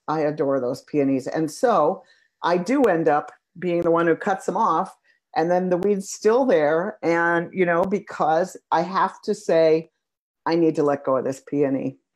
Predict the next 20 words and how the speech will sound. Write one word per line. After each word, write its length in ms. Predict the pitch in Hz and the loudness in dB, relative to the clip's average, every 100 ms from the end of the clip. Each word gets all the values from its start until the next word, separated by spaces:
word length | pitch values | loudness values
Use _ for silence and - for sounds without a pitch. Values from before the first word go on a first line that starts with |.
| - | -6
this 240 | 170 175 | -4 -4
beautiful 520 | - 170 165 165 165 | -2 2 2 0 -6
flower 380 | 165 151 147 156 | -4 0 2 2
that 140 | 147 | 0
I 100 | 143 143 | 0 0
love." 320 | 147 143 135 - _ _ | 2 2 0 -8 _ _
And 120 | 196 190 | -2 0
I 80 | |
think 300 | 185 - 226 | 0 -2 -2
that's 280 | 226 170 - | 0 -2 -2
part 300 | - 170 156 | -6 -2 2
of 160 | 160 147 | 2 2
what 220 | 156 135 | -2 0
Unitarian 540 | 151 151 147 160 143 147 | -2 -2 -2 -2 -2 -2
Universalists 680 | 139 139 135 139 - 139 123 | -4 -4 -6 -8 -10 -10 -8
are 80 | |
looking 380 | 135 131 - 139 | -8 -8 -8 -6
at. 220 | 135 - - - _ _ _ _ - | -6 -6 -10 -20 _ _ _ _ 0
"Oh, 380 | 190 175 160 156 | 2 4 4 2
this, 360 | 175 196 - | 0 -2 -6